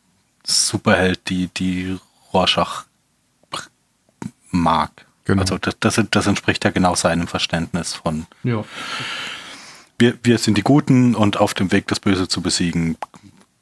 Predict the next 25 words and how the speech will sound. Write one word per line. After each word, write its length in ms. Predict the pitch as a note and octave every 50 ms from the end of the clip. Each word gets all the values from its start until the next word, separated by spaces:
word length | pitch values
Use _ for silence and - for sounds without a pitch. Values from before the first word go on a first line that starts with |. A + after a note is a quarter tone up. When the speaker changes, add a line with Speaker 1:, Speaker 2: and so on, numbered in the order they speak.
| _ _ _ _
Speaker 1:
kann 160 | - - F2+
man 100 | E2+ E2+
sich 140 | - F#2 E2+
auch 120 | D#2 E2+ -
die 100 | - E2
Hände 200 | D#2+ D#2+ D#2 D#2
schmutzig 400 | - - D#2+ D#2+ - - E2 -
machen, 300 | D#2 D#2 - - E2 D#2
weil 140 | D#2 E2 -
anders 280 | D#2+ E2+ E2 E2 -
funktioniert's 580 | - - - - - - D#2 D2+ - - - -
nicht. 180 | - - - _ _ _ _ _ - _ _
Speaker 2:
Hier 200 | - C3 C3 C#3+
wird, 240 | F3 E3 - - _ -
äh, 160 | C#3 B2+ C3
dann 180 | B2 C3+ B2+ B2
auch 140 | A#2+ G#2 G#2+
mal 140 | A#2 A#2 A#2+
irgendwie 260 | A2 A2 A2+ A2+ A2
die 160 | A2 A2 G2+
Doomsday 480 | - A#2+ C3 C#3 B2 - - G#2 G2+ G2
Clock, 400 | - - G#2+ G2 F#2+ - - - - -
äh, 240 | G2+ G2 G#2 G#2+ G#2+ G#2 -
g-, 140 | - - - _ -
g-, 120 | A2+